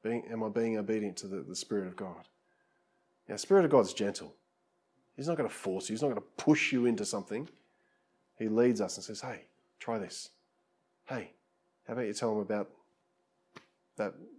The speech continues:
that story where you, where I, where I blessed you or I used you?"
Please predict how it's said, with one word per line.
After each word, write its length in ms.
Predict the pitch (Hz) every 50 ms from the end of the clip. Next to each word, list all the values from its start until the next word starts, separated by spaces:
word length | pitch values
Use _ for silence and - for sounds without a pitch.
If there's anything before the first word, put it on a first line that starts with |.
| -
that 120 | - 101 101
story 320 | - - - 107 104 -
where 160 | 92 98 95
you, 100 | 95 95
where 260 | 90 - 202 196 - -
I, 20 | - -
where 140 | - 202 196
I 40 | 196
blessed 320 | - 208 202 190 - -
you 100 | 98 87
or 200 | 87 85 87 87
I 40 | 90
used 260 | 92 92 92 87 -
you?" 120 | 85 85